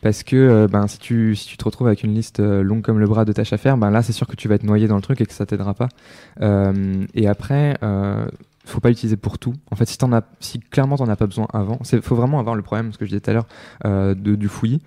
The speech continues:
Euh, si tu fais une soirée entre potes, que vous êtes quatre, que t'as créé un événement Facebook et qu'au final, euh, en trois commentaires, euh, tout est fait et t'as pas besoin d'un Trello pour, euh, parce qu'en plus tu dois, euh, euh, amener les gens sur Trello et leur expliquer tout ça. Euh, mais c'est vraiment, euh, si, si tu sens que en termes d'organisation, t'as besoin de structurer le truc.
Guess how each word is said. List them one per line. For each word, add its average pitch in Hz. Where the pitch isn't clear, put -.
Euh, 101
si -
tu -
fais 123
une 113
soirée 110
entre 107
potes, 117
que -
vous 101
êtes 98
quatre, -
que 104
t'as 98
créé 107
un 104
événement 101
Facebook 107
et 101
qu'au 101
final, 107
euh, 92
en 95
trois 107
commentaires, 104
euh, 95
tout -
est 95
fait 135
et 113
t'as 95
pas 104
besoin 104
d'un 98
Trello 107
pour, -
euh, 98
parce -
qu'en 95
plus -
tu -
dois, 101
euh, 95
euh, -
amener 101
les 98
gens 107
sur 107
Trello 104
et 104
leur 95
expliquer -
tout -
ça. 113
Euh, 101
mais 101
c'est 104
vraiment, 120
euh, 104
si, 110
si -
tu -
sens 135
que -
en 107
termes 101
d'organisation, 110
t'as 92
besoin 101
de 104
structurer -
le 95
truc. -